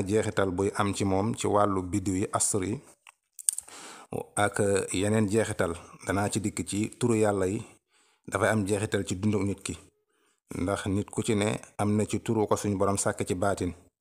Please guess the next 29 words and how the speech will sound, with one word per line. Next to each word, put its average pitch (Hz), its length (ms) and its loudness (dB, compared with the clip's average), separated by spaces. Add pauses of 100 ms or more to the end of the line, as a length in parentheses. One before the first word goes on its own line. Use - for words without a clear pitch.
(520)
Te - 80 -4
bu 95 140 0
ganesee 107 400 2
àddina, 101 380 0
faaw 113 480 4
melo 113 260 6
woowu 104 200 6
lay 98 160 4
amee. 90 280 -2 (720)
Moo 95 200 0
tax 104 180 0
nag 104 180 0
da 104 140 2
nga 104 140 0
gis 107 180 -2
nit 101 200 0 (920)
di 92 220 -2
sonn 104 480 4
tuuti, 127 260 2
maanaam 104 320 2
di 104 80 0
liggéey 110 320 2
liggéey 104 300 2
boo 98 160 4
xam 98 220 2
ne 98 100 0 (800)
sonn 107 360 2
ci 113 140 0
daal, 98 260 4